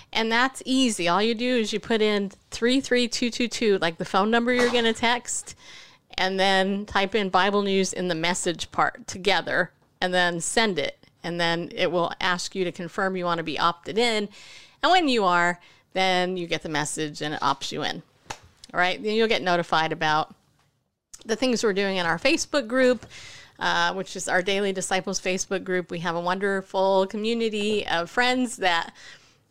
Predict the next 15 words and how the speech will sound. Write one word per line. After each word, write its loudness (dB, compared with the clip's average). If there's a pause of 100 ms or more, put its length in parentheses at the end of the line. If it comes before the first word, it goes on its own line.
(120)
read 0
the 4
Bible 2
in -2
there 0
every 0
single -4
day. -2
And 0
I'm 2
gonna 4
tell 2
you 2
something, -4
just 0